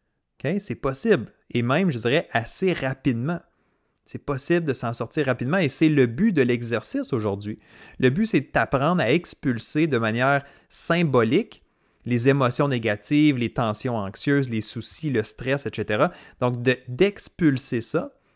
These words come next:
par une respiration puissante afin de reprendre le contrôle et te sentir mieux.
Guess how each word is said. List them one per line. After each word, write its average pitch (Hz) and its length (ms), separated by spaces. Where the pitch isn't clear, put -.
par 131 200
une 127 120
respiration 147 840
puissante 151 720
afin 117 260
de 143 80
reprendre 123 460
le 113 100
contrôle 131 680
et 110 140
te 107 140
sentir 123 640
mieux. 101 280